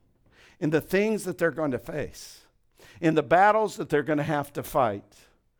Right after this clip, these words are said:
instead of them being a hopeless generation that says, "How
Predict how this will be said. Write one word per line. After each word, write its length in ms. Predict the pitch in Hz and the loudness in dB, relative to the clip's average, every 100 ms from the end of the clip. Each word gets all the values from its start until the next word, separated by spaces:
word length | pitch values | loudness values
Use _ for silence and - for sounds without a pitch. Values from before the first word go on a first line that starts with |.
| _ _ - | _ _ -8
instead 380 | 151 - 202 | -6 0 2
of 100 | 208 | 2
them 280 | 175 185 185 | 2 2 2
being 340 | 165 180 180 160 | 2 2 2 -2
a 100 | 127 | -4
hopeless 640 | - 190 190 190 233 196 | -4 0 0 0 -4 -4
generation 760 | - 170 143 139 151 151 135 117 | -6 -6 -2 2 0 0 -8 -12
that 140 | 107 | -10
says, 280 | - 123 - - - - | -8 -8 -10 -20 -20 -10
"How 480 | 170 170 175 185 | -2 0 0 -2